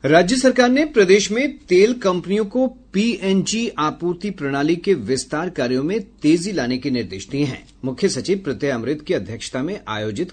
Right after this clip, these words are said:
क्राइसिस मैनेजमेंट ग्रुप की उच्च स्तरीय बैठक में अरवल, गया, कैमूर, रोहतास, सारण और पश्चिम चंपारण जिलों में एलपीजी सिलेंडर की बैकलॉग की समस्या पाई गई है।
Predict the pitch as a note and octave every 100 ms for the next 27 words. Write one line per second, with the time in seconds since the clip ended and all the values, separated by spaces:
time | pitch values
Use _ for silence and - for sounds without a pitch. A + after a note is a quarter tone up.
0 | - A#2 A#2+ - F#3+ - A#2 A2+ B2 A2+
1 | D3 C3 G2+ B2 - F#3+ C3+ - B2 -
2 | B2+ B2+ G2 G2+ C3 B2+ D#3+ B3+ - -
3 | _ C#3+ C#3+ D3 A3 C#4+ - A#2+ A#2+ B2+
4 | F#3+ - B2+ A#2+ B2 F3+ - - A#2+ A#2
5 | A#2 A#2+ - - B2+ G2+ A#2+ G3 B2 A#2+
6 | B2 A#2+ - _ _ - D#3+ A3+ G#3+ G3+
7 | F3 F#3+ F#3 D3+ E3 F#3 A#3 - D3 D#3+
8 | F#3 F#3 G#3 - D3 D#3 F3+ F3+ F#3+ F#2+
9 | A#2+ B2+ C#3 E3 D#3+ F#3+ F#3 B2+ A#2 A#2
10 | C#3+ C3 C3 _ _ - G#2+ G#2+ B2 C3
11 | B2 F#2+